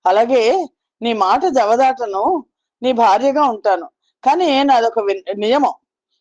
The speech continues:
నువ్వు పాటిస్తానని మాట ఇవ్వాలి. నేనేం చేసినా అది శుభం కాని అశుభం కాని నువ్వు ప్రశ్నించకూడదు, అడ్డు చెప్పకూడదు, నిందించకూడదు. నిషేధించినా, నిందించినా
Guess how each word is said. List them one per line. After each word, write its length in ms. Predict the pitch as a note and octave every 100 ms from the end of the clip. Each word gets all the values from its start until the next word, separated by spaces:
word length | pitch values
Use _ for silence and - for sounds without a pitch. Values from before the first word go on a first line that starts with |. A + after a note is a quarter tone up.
| -
నువ్వు 160 | C4+ C4
పాటిస్తానని 800 | A3 B3 E4 D4 C#4 A3+ A#3 D#4
మాట 280 | A3 G3+ G#3+
ఇవ్వాలి. 600 | F#3+ F3+ F3 F#3+ D#3+ - _ _ _ -
నేనేం 520 | A#3 A#3 G3+ G3 C#4 D#4
చేసినా 480 | C4+ A4+ B3 A#3+ G#3+ - _ _ _ G#3+
అది 180 | A3+
శుభం 440 | A3 A3+ G3 C4 C4+
కాని 440 | C4 G3+ B3 G3+ _ _ _ F#3
అశుభం 440 | F#3+ C4 B3 B3
కాని 440 | A3 F3+ A#3+ G#3 _ _ _ -
నువ్వు 160 | F4+ C#4
ప్రశ్నించకూడదు, 880 | A3+ A3+ E4+ E4 C#4 G3 E3+ E3 - _ _ _ -
అడ్డు 240 | G#3+ A3+
చెప్పకూడదు, 720 | G4+ D4+ A#3 A3+ G#3+ F3 E3+ - _ _ _ -
నిందించకూడదు. 960 | A#3 C4+ E4+ E4 C#4 B3 F#3+ E3 E3+ - _ _ _ -
నిషేధించినా, 1200 | G3+ G3+ C4 C4+ C4+ B3 A#3+ A3+ A3 G#3+ G#3+ G#3 _ _ -
నిందించినా 1040 | G3+ A3 A#3+ A#3 - G#3+ G3+ G3+ G3+ G3